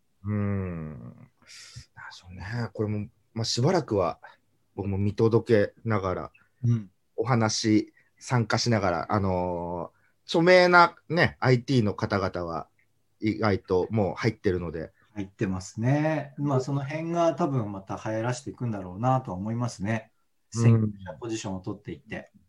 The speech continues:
Speaker 1: そうですね。
Speaker 2: うん。
Speaker 1: まだね、そこでやる理由っていうのがない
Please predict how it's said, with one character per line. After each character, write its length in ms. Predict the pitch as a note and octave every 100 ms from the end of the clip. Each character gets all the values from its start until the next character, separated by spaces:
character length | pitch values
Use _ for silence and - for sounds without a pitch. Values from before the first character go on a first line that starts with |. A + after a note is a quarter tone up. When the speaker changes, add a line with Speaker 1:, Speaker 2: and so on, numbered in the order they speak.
| _ _ -
Speaker 1:
そ 160 | -
う 40 | -
で 80 |
す 160 | - D#2+
ね。 600 | F2+ F#2 F#2 F#2 F#2+ F#2 - A#2
Speaker 2:
う 140 | A2+ G2+
ん。 180 | F2+ - _ _ _ _ - - G2+
Speaker 1:
ま 120 | D#3
だ 120 | F#3+
ね、 180 | C3+ G#2+
そ 180 | G2+ B2+
こ 180 | - A3
で 140 | A3
や 140 | G3 F3+
る 160 | F#3+
理 140 | D3+ E3
由 120 | F#3
っ 40 |
て 160 | F3+ F3+
い 20 |
う 40 |
の 80 | C3
が 80 | F2
な 340 | F2+ G#2 A2
い 120 | G#2+